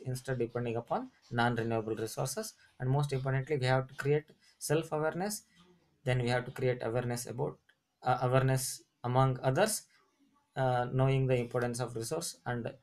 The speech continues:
we have to give importance for achieving sustainable development, and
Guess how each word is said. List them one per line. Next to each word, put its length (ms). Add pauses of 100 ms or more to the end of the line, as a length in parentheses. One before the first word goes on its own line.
(640)
we 180
have 340
to 100
give 200
importance 460
for 200
achieving 440 (140)
sustainable 800 (240)
development, 480 (320)
and 240